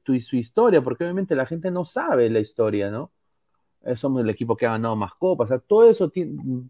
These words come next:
tú tienes que ir, y tienes que tú ir a buscar al, al, al técnico, ¿no? El técnico no va a venir a ti, tú tienes que ir a la montaña, porque Mahoma no va a venir a ti. Entonces, eh, ese, ese es el pensamiento. Yo creo que ahí, creo que en, en parte de gestión a los clubes peruanos les falta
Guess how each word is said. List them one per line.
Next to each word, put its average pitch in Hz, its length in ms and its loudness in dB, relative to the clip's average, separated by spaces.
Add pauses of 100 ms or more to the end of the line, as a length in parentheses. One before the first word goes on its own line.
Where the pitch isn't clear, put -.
(120)
tú 170 140 0
tienes 190 280 -4
que 147 120 0
ir, 160 220 4
y 120 80 0
tienes 170 500 -4
que 127 140 -2
tú 247 320 4
ir 262 240 6
a - 80 -2
buscar 127 400 2
al, 143 180 2
al, 117 240 -4
al 107 180 -6
técnico, 104 540 -4 (240)
¿no? 190 140 0
El 170 120 2
técnico 202 300 0
no 185 120 0
va 185 80 2
a 156 100 0
venir 165 180 2
a 120 120 4
ti, 160 280 0 (640)
tú 165 120 -2
tienes 196 300 0
que 185 100 0
ir 180 80 6
a 180 60 4
la 160 100 2
montaña, 113 720 -2 (580)
porque 104 240 -4
Mahoma 127 420 0
no 117 120 -2
va 120 120 -2
a 107 40 -2
venir 104 360 -4
a 90 60 -6
ti. 104 320 -2
Entonces, 110 560 0 (960)
eh, 98 400 -6
ese, 156 220 4
ese 180 240 0
es 160 100 -2
el 143 80 0
pensamiento. 113 560 -4
Yo 120 140 -2
creo 151 200 4
que 117 120 -2
ahí, 139 440 -2
creo 151 220 0
que 143 120 -2
en, 113 180 -4
en 107 160 -6
parte 147 240 -2
de 156 60 0
gestión 143 580 -2
a - 20 -4
los 104 160 -4
clubes 127 200 -4
peruanos 131 320 -6
les 117 140 -12
falta 117 460 -4